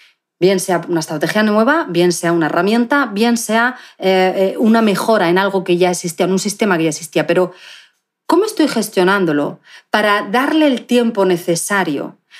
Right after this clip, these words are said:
al equipo para que conozca la herramienta o para que, eh, s-, desarrolle el hábito en esa, en esa nueva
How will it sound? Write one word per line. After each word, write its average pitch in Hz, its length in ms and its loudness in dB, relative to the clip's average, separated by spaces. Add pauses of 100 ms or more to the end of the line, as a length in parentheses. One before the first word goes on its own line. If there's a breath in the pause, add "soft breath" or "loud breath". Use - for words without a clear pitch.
(120)
al 202 200 0
equipo 202 720 0 (480 soft breath)
para 185 220 0
que 180 100 -4
conozca 226 340 0
la 294 60 2
herramienta 190 720 0
o 202 120 2
para 190 300 0
que, 190 400 2
eh, 196 240 2
s-, - 360 -6
desarrolle 208 500 0
el 269 80 4
hábito 254 320 0
en 233 100 0
esa, 214 220 0
en 202 200 0
esa 208 180 -2
nueva 226 440 0